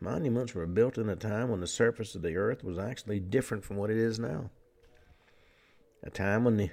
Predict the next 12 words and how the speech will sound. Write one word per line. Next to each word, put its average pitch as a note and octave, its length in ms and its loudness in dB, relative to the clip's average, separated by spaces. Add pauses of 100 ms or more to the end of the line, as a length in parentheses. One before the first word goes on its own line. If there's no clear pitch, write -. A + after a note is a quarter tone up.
Andes G#2+ 400 4
was F#2+ 200 0
level A2+ 300 4
with G#2+ 140 2
the F#2+ 80 0
rest G#2 280 0
of A2+ 60 0
the A#2 60 4
land. B2+ 360 2 (1500)
Hans G2 200 -2
Schindler F#2+ 320 -2
Bellamy G#2 640 0